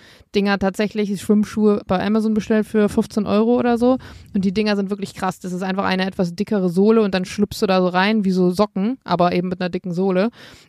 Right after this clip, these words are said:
Und das ist absolut genial dafür. Und man hat überhaupt nicht mehr die Schmerzen. Also du läufst ja wirklich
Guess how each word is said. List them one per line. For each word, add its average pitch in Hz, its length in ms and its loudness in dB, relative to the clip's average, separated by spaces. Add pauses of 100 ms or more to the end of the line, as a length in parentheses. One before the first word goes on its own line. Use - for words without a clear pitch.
(120)
Und 185 460 2
das 170 160 0
ist 208 120 -4
absolut 190 420 -4
genial 175 340 2
dafür. 175 540 0
Und 175 460 -4
man 170 340 -2
hat 175 140 -2
überhaupt 175 280 0
nicht 175 140 -4
mehr 180 120 0
die 180 300 -6
Schmerzen. 185 460 0
Also 170 160 -2
du 170 80 0
läufst 175 320 4
ja 175 240 2
wirklich - 540 -2